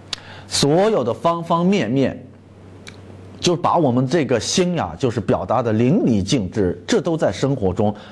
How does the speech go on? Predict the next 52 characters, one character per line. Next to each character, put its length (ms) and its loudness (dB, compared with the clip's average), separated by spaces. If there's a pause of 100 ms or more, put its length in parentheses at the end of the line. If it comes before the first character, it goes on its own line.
(120)
哪 260 2
一 80 4
样 160 2
都 120 -2
缺 200 -2
不 80 2
了。 140 0 (2000)
甚 160 4
至 80 2
咱 140 4
们 80 2
是 80 2
佛 180 2
弟 160 2
子 140 -2
啊， 240 2 (320)
那 100 4
说 180 2
起 120 -2
来， 200 2 (140)
你 160 2
看 160 2
就 160 2
讲 260 -2
这 80 0
个， 100 4
其 140 -2
他 120 2
的 100 2
不 60 2
要 80 4
说， 120 -2
就 160 2
这 80 -4
个 240 0 (720)
做 140 2
功 160 0
课 160 0
吧。 80 -6 (2250)
我 140 4
们 120 2
现 180 2
在 100 2
过 280 2
功 200 0
课 220 0
精 260 2
进 240 2
勇 180 4
猛 300 0 (380)
量 240 2
大， 240 -2